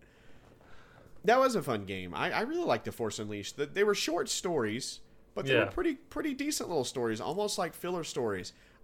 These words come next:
Speaker 1: I believe, though, and I could be wrong, but I heard that, that those two games are no longer canon, which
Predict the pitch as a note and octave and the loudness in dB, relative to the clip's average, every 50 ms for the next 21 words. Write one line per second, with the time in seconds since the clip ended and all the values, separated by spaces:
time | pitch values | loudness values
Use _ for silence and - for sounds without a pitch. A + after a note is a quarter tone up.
0 | - - E3+ G3 G3 E3+ D#3 F3 E3+ E3+ E3 F#3+ A#3 C4 D4 D4 B3 F3 C#3 C3 | -6 -2 0 2 2 2 2 0 0 0 0 -2 -2 -4 -4 -6 -4 -2 0 2
1 | B2 B2 C3 B2 B2 B2+ - - - - A#3+ B3+ B3+ G3+ F3+ F#3 D#3+ C#3 C3 C3+ | 2 2 0 -2 -4 -4 -6 -10 -10 -8 -6 -6 -6 -6 -6 -6 -6 -4 -4 -4
2 | B2+ A#2 G#2+ F#2+ F#2 F#2 F#2+ F#2+ - - - - - - - - - - - D3+ | -2 -2 -2 -2 -4 -6 -8 -10 -12 -14 -16 -18 -18 -18 -20 -20 -20 -2 2 4
3 | D#3+ F3+ F3+ E3+ D3 C3+ F3+ B3 C#4+ D#4 D4+ A#3+ G3+ D#3+ C3 C#3 C#3+ C#3 C3+ C3+ | 6 6 4 4 2 -2 -4 -2 -2 0 0 0 -2 -2 0 2 2 2 2 0
4 | - B2+ C3+ C#3+ D3+ E3 E3 E3+ F3 D#3+ - C3 C#3+ D#3 E3+ F#3 F#3 - - F3+ | -4 -6 -4 -4 -2 -2 -2 -4 -4 -6 -6 -4 -2 0 0 0 -2 -4 -6 -6
5 | D3+ D#3 D3+ D#3 D#3+ D3+ - - - B2 B2+ B2 A#2+ A#2+ C3 C3+ C3+ C3 C3 B2+ | -6 -4 -4 -4 -4 -6 -8 -6 -4 -4 -4 -4 -4 -4 -4 -4 -4 -4 -4 -4
6 | B2+ B2 A2+ A2 G#2+ G2+ G2 - - A2+ G#2 G2 F#2 - - - - - - - | -6 -6 -6 -6 -6 -8 -8 -10 -12 -10 -10 -10 -10 -10 -12 -14 -16 -18 -20 -20
7 | - - - - - - - - - - - - - - - - - - - - | -20 -18 -16 -16 -16 -18 -20 -20 -20 -20 -20 -20 -20 -20 -20 -20 -20 -20 -20 -20
8 | - - - C#3 F3+ F3+ E3+ - - - - - | -20 -12 -4 0 0 0 0 0 -2 -4 -6 -8